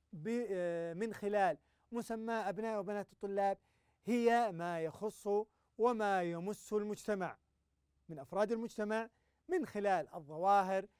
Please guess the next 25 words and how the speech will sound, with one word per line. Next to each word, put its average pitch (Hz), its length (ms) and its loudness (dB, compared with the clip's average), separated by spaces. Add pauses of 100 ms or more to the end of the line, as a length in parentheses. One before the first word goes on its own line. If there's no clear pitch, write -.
(220)
من 226 200 -2
خلال 185 460 0
العادات 202 640 2
التي 220 340 -4
تظهر، 208 460 -4 (340)
من 208 160 -4
خلال 202 400 0
العادات 165 600 -2
التي 208 320 -2
تنتشر 208 580 -4
على 170 320 0
نطاق 214 400 0
واسع. 214 440 0 (440)
هذا 196 440 6
العلم 202 380 2
أبناء 190 340 -2
وبنات 190 320 -2
الطلاب، 165 420 0
علم 208 220 -2
الاجتماع، 214 560 0 (480)
من 220 120 -2
خلاله 202 420 2
يستطيع 185 580 -2 (640)
أن 175 100 -6
يلاحظ، 202 540 2